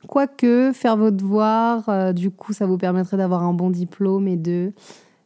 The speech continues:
Mais bon, on fait pas tout avec des diplômes non plus. Bref, je m'égare. Sachez que vous êtes votre seul obstacle. Rien ne vous empêche de faire ce que vous avez envie de faire,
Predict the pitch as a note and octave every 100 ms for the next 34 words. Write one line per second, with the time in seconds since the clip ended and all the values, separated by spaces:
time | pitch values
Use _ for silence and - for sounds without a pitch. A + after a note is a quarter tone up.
0 | - F3 E3+ D#3 E3+ - E3+ F3 - F3
1 | D#3+ D#3+ - E3+ D#3 E3 - _ _ _
2 | E3 E3 - - _ - F3+ G3+ G3 F3
3 | D#3 D#3+ - _ _ _ - A#3 G#3+ -
4 | C4 E4 - A3 F#3+ G3+ G3 F#3 - G#3+
5 | G3 - E3+ E3 - _ _ _ - F#3
6 | A#3+ B3 A3 G#3 G3+ G#3+ G#3 G3+ F#3+ G#3
7 | G3+ G#3 F#3 F3+ F3 E3+ E3 E3 - E3+
8 | G3